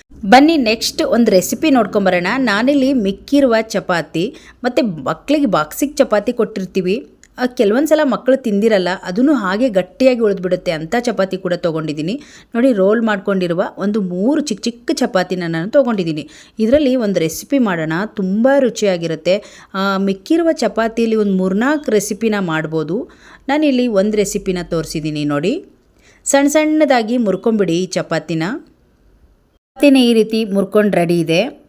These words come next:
ಈಗ ಬನ್ನಿ ಒಂದು ಒಗ್ಗರಣೆ ಮಾಡ್ಕೊಳ್ಬೇಕಲ್ವಾ. ಚಪಾತಿನ ಫಸ್ಟು ಕಾದಿರುವ ಎಣ್ಣೆಯಲ್ಲಿ ಫ್ರೈ ಮಾಡ್ಕೊಳ್ಳೋಣ. ನೋಡಿ ಎಣ್ಣೆ ಚೆನ್ನಾಗಿ ಕಾದಿದೆ.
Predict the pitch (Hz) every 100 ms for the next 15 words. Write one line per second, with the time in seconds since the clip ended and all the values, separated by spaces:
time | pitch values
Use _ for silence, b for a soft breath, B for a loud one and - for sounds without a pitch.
0 | _ 202 233 269 262 240 240 - - 185
1 | 254 196 151 156 202 269 226 175 - 165
2 | 160 156 151 151 147 B B B - 208
3 | 202 269 269 220 214 262 202 185 - 233
4 | 220 - b b b b - 220 240 294
5 | 285 247 208 190 202 208 208 196 165 165
6 | 156 147 156 151 151 247 214 170 185 160
7 | 180 233 233 208 202 190 196 196 170 160
8 | 151 156